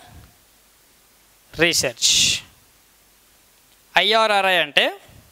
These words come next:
ఇంటర్నేషనల్ రైస్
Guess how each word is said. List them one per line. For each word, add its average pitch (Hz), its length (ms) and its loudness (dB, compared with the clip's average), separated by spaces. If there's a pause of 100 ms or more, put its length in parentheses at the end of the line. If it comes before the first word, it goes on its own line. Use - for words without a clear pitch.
(1400)
ఇంటర్నేషనల్ 202 1000 0 (4000)
రైస్ 190 460 -2